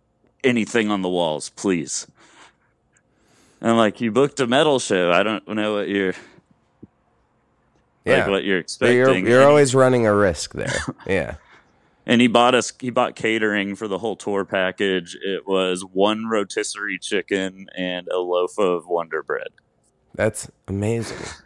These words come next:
Speaker 2: No P B and J
Speaker 1: No
Speaker 2: or
Speaker 1: silverware,
Speaker 2: anything?
Speaker 1: no anything.
Speaker 2: Man. So you just take some chicken, some skin, put it on the bread, boom, sandwich.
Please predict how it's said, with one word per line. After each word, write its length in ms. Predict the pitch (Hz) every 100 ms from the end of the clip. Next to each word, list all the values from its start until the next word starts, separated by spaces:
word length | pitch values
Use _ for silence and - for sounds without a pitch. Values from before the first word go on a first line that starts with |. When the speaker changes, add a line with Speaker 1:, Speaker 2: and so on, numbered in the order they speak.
| _ -
Speaker 2:
No 180 | 117 117
P 220 | 123 123
B 60 |
and 80 | 110
J 60 | 113
Speaker 1:
No 20 |
Speaker 2:
or 60 | 120
Speaker 1:
silverware, 880 | 98 113 110 110 101 98 98 98 92
Speaker 2:
anything? 100 | 104
Speaker 1:
no 200 | 98 98
anything. 520 | 90 87 87 85 57 87 _ _ _ - - _ _ _ _ _ _ _
Speaker 2:
Man. 420 | 104 123 131 - 78 _ _ _ -
So 140 | 117
you 80 | 120
just 220 | 117 -
take 220 | 120 110
some 280 | - 110 110
chicken, 500 | - 107 - 104 104
some 200 | - 95
skin, 500 | - - 101 95 95
put 300 | - 110 95
it 100 | 95
on 160 | 92 92
the 60 |
bread, 460 | 80 90 87 82 85 -
boom, 300 | 95 73 -
sandwich. 540 | - 85 58 50 -